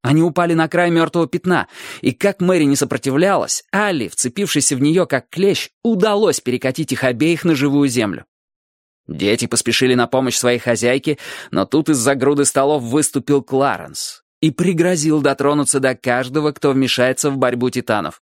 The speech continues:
Страх перед шрамодухом пересилил желание помочь Мэри. Мэри дралась ожесточенно, но Алли была сильнее. «Сначала ты убила моих скинджекеров,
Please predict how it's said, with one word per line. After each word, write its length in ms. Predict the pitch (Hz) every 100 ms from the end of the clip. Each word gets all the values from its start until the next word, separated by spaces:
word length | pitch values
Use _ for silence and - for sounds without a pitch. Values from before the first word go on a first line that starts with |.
| _ - - -
Страх 420 | - - 92 117
перед 220 | - 131 120
шрамодухом 840 | 117 131 135 123 127 156 160 151
пересилил 600 | 170 170 156 196 131 113
желание 420 | 107 113 127 123
помочь 400 | - 107 107 -
Мэри. 320 | 101 82 - _ _ _ _ _ _ -
Мэри 380 | - 107 110 110
дралась 420 | 107 107 107 110
ожесточенно, 1000 | 107 110 - 110 107 - 123 101 87 - -
но 240 | 131 139 -
Алли 300 | 143 143 139
была 300 | 135 123 123
сильнее. 540 | 117 120 113 107 76 - _ _ _ _ _ _ _
«Сначала 720 | - - 180 180 - 208 226
ты 160 | 220 208
убила 460 | 208 170 202 240 214
моих 280 | 208 214
скинджекеров, 840 | - 196 214 165 254 269 202 151